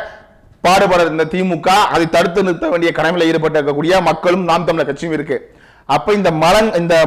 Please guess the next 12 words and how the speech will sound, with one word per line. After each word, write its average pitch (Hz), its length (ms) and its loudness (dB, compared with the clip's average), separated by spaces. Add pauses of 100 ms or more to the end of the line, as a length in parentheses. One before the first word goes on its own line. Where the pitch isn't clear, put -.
மண்ணினோட 208 460 2 (200)
வளங்களை 214 560 4 (1000)
பாலியல் 196 420 4
துன்புறுத்தலுக்கு 160 460 -2
உள்ளாக்குறது 175 460 2
யாருனாலும் 139 540 2 (640)
இந்த 170 140 0 (220)
திமுக 151 400 0
தான். 113 120 -2 (420)
அதனால 135 240 2 (180)
மக்கள் 214 360 2 (180)
தெளிவா 208 360 4